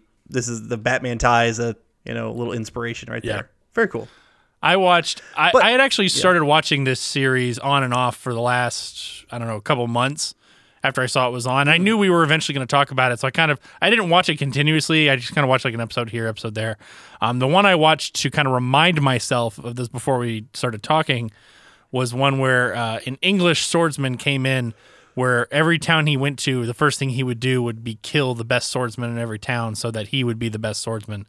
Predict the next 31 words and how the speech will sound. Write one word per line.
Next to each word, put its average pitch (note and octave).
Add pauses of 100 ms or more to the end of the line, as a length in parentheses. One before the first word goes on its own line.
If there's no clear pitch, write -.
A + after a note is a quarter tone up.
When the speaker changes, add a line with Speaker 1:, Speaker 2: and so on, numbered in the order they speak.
(760)
Speaker 2:
And E3+
it -
was F3+
kind B3+
of A3
Speaker 1:
Ah. G#3
Speaker 2:
an G3+
interesting F#3+
idea, E3+
except G3+
for F#3+
the D#3+
fact D#3+
that D3
there C#3+
were C3+
a -
whole F#3
bunch E3+
of C#3+
soldiers D#3
standing C#3+
around C#3
with B2
guns C3 (680)
who E3
stood F3
there D3+
and A#2+
did D#3+
nothing. G#2+